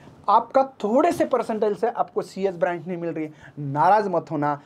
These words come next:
आपको इसमें ईआरटीसी भी मिला तो भी चले, कोई भी ब्रांच मिली तो चलेगी, लेकिन आपको सीओपी ही ध्यान रखना। मतलब इस समय जिनको हाई परसेंटाइल है बच्चों, इन्होंने आपको कॉलेज को इंपॉर्टेंट देना चाहिए।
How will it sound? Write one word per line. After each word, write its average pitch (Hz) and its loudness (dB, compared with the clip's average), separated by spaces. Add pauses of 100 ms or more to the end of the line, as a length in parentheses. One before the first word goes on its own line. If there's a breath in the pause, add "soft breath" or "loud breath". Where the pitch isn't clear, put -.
(160 loud breath)
आपको 165 0 (220 loud breath)
इसमें 180 -4 (160 loud breath)
ईआरटीसी 208 0
भी 262 4
मिला 170 0 (460)
तो 180 -2
भी 165 -6
चले, 180 -8
कोई 392 0
भी 330 2
ब्रांच 196 -4
मिली 175 -6
तो 170 -8
चलेगी, 165 -2 (180 loud breath)
लेकिन 170 -2
आपको 151 -10
सीओपी 156 -4
ही 139 -8
ध्यान 127 -10
रखना। 120 -10 (300 loud breath)
मतलब 185 2
इस - -2
समय 190 0 (120)
जिनको 247 2
हाई 381 4
परसेंटाइल 240 2
है 165 -4
बच्चों, 151 -4 (760 loud breath)
इन्होंने 196 2 (480 loud breath)
आपको 170 -2 (140)
कॉलेज 175 -2
को 175 -2
इंपॉर्टेंट 139 -2
देना 120 -10
चाहिए। 110 -16